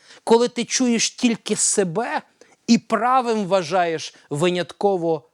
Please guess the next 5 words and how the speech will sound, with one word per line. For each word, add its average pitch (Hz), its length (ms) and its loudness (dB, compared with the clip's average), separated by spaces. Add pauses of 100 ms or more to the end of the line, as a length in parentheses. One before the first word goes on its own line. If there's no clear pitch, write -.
(140)
свою 175 500 -2
позицію. 110 640 -12 (1500)
Чи - 160 -4
знаєте 156 460 -4
ви, 156 300 -2